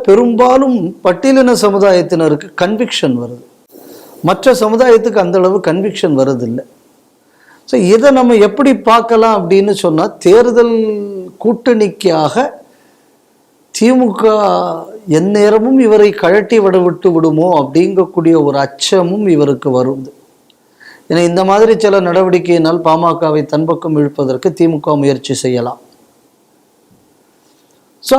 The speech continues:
அதனால இப்ப இவர் வந்து எல்லா பக்கமும் துண்டை போட்டு வைக்கலாமேன்னு துண்டை போட்டு வைக்கிறாரு. கொள்கையில ஒண்ணும் கிடையாது, அவருக்கு கொள்கைக்கு சம்மந்தம் கிடையாது. அவருக்கு சீட்டும் பணமும் கொடுத்தாச்சுன்னா கொள்கை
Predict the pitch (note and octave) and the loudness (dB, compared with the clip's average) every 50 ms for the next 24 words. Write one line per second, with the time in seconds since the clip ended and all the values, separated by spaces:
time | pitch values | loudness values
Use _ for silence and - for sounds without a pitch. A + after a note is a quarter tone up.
0 | B3+ A#3+ A#3 C4 B3 B3+ C#4 D4 D4 C4+ G#3+ A#3+ B3+ A#3+ A#3 A#3 A3+ A3+ A3+ A#3+ | 4 4 4 4 2 2 2 2 2 0 2 2 2 4 4 4 4 4 4 4
1 | A#3+ C4 A#3 F#3+ F#3 G#3 A3+ A#3+ A#3+ A#3 - A#3 G#3 B3 B3+ C4 B3 - - A3 | 4 4 4 4 4 2 2 2 2 2 2 0 -2 0 0 0 0 0 0 0
2 | A3 A3+ A3+ F#3 G#3 G#3+ G#3 G#3+ G3+ F#3+ G3 G3 F#3+ F#3 F3+ F3 E3+ E3+ F#3 G#3+ | 0 0 0 2 2 0 2 4 4 4 4 2 2 2 2 0 0 -2 -2 -2
3 | G#3+ A3 - F3 F#3 F3+ F3+ D3+ D3+ D#3 D3 D#3 E3 D3 B2+ - C3+ C3 B2 A#2 | -4 -2 -4 -4 -2 -2 -2 -2 -2 -4 -2 -2 -2 -2 -2 -2 -4 -6 -6 -6
4 | A2 - - _ _ _ _ _ _ _ _ _ _ _ _ _ - - - - | -12 -14 -20 _ _ _ _ _ _ _ _ _ _ _ _ _ -20 -20 -20 -20
5 | - - - - - - - _ _ - G3+ A3+ A#3+ C#4 E4+ E4 D4 C4+ A#3 G3 | -20 -20 -20 -18 -16 -16 -16 _ _ -2 0 2 2 2 0 0 0 -2 -2 -2
6 | F#3 D3 C#3+ C3 C#3 C3+ A#2+ A#2 G#2+ A2 G#2+ G#2 B2+ C#3+ C#3 C#3 E3+ D#3 D3 D3+ | -4 -2 -2 0 0 -2 -2 -4 -8 -12 -10 -8 -6 -6 -4 -2 -2 -4 -2 -4
7 | D3+ - D#3 D#3 D#3 D#3 D#3 C#3+ E3 D3+ - D#3+ C3+ D3 D#3+ D#3 D3 C3 C3 B2 | -4 -2 0 0 2 0 0 0 -2 -4 -2 -4 -4 -4 -2 -2 -2 -2 -4 -4
8 | B2 A#2+ B2 C#3+ G3+ A3+ - - G3+ F#3+ F#3 F3+ F3 E3 - - G#3+ F3 - G#3 | -4 -6 -4 -4 -4 -4 -4 -2 -2 -2 -2 0 -2 -2 -2 0 -2 -2 -2 -4
9 | F#3+ D#3+ E3 D#3 D#3+ E3+ E3 D#3 C#3+ C#3 C3+ C3+ D3 C#3 B2+ - E3 F#3 F#3+ F#3 | -4 -2 -2 -2 0 -2 -2 -4 -4 -6 -6 -6 -8 -8 -8 -10 -12 -14 -10 -6
10 | - F#3 F3 E3 F3 E3 | -4 -2 0 0 0 0